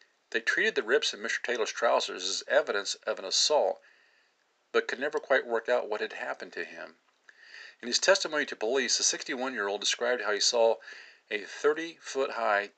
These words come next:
dome-shaped object in a clearing in the forest near West Lothian, Newtown, on the ninth of November, nineteen seventy-nine.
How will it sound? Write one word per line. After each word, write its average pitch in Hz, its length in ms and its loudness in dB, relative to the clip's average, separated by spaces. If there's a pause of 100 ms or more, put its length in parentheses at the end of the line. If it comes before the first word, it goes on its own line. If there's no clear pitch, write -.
dome-shaped 139 680 0
object 110 440 -2
in 107 160 -10
a - 20 -6
clearing 107 480 -6
in 101 100 -12
the 92 40 -14
forest 135 460 -6
near 107 260 -6
West 110 300 -2
Lothian, 107 500 -4
Newtown, 113 720 -4
on 98 260 -2 (400)
the 104 80 -12
ninth 117 240 -2
of 117 100 -6
November, 107 580 -2
nineteen 107 420 -8
seventy-nine. 95 920 -6